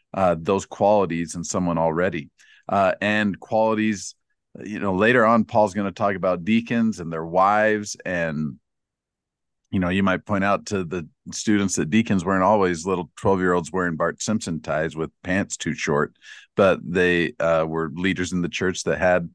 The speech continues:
they were married and, and had responsibilities, and their wives had responsibilities as well.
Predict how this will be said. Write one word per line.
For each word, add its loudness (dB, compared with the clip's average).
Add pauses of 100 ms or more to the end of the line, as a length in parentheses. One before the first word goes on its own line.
(500)
they -4
were 0
married 4
and, -4
and -6
had -2
responsibilities, 2 (100)
and -2
their 2
wives 4
had -2
responsibilities -2
as -10
well. 2